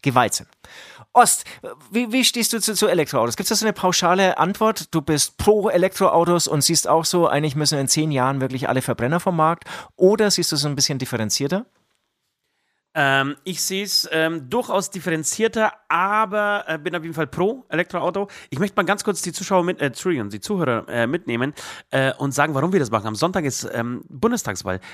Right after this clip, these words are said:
Speaker 2: Wahrscheinlich eine der wichtigsten Wahlen seit, äh, Jahrzehnten. Und, ähm, deshalb haben wir uns entschieden, nicht, ähm, ja, über Themen zu sprechen, nicht über die Köpfe da draußen, weil wir, ähm, von allen Köpfen,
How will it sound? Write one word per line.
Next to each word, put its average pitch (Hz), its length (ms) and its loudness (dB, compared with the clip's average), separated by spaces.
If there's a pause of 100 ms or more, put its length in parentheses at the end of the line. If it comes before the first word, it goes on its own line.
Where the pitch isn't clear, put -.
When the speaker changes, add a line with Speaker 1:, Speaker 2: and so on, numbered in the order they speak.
(100)
Speaker 2:
Wahrscheinlich 196 420 0
eine 175 140 2
der 151 200 0
wichtigsten 175 580 -6
Wahlen 165 420 0 (240)
seit, 143 440 0
äh, 131 160 0
Jahrzehnten. 143 880 -2 (480)
Und, 127 640 -4
ähm, 123 560 0 (120)
deshalb 185 300 0
haben 170 160 -2
wir 170 80 0
uns 202 100 -2
entschieden, 170 460 -4
nicht, 220 280 -6
ähm, 143 340 -2 (340)
ja, 185 140 4
über 214 180 -2
Themen 254 220 -2
zu - 80 -10
sprechen, - 260 -4
nicht 233 160 -4
über 202 100 0
die 175 100 0
Köpfe - 280 -2
da 220 80 0
draußen, 185 340 0 (260)
weil 147 200 2
wir, 165 280 2
ähm, 151 420 0
von 147 180 -4
allen 175 220 -2
Köpfen, 190 440 -4